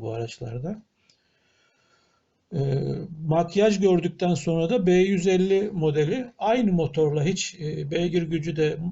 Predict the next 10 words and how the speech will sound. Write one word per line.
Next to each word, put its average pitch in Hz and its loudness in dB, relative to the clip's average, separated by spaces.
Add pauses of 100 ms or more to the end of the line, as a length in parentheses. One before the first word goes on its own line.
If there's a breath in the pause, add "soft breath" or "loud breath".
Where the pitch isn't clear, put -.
(140)
hacmi 170 -2
de 156 -2
değişmeden 170 -2
B 180 -4
yüz 185 0
altmış 180 -4
olarak 127 -4
güncellendi 127 -4
makyajlı 135 -6
modelinde. 123 -6